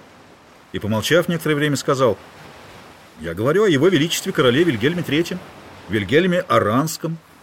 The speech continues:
который вместе с королевой Марией уже свыше двух месяцев правит Англией». Воцарилось молчание.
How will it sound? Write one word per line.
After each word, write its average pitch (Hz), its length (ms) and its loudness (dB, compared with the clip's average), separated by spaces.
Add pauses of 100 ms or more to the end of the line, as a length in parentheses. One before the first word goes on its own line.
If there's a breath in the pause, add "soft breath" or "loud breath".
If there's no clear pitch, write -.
который 143 300 2
вместе 143 280 0
с - 80 -6
королевой 143 380 2
Марией 143 360 2
уже 131 180 2
свыше 139 280 -2
двух 131 220 -4
месяцев 175 420 -2
правит 175 320 0
Англией». 101 400 -2 (1080)
Воцарилось 123 540 0
молчание. 98 520 -4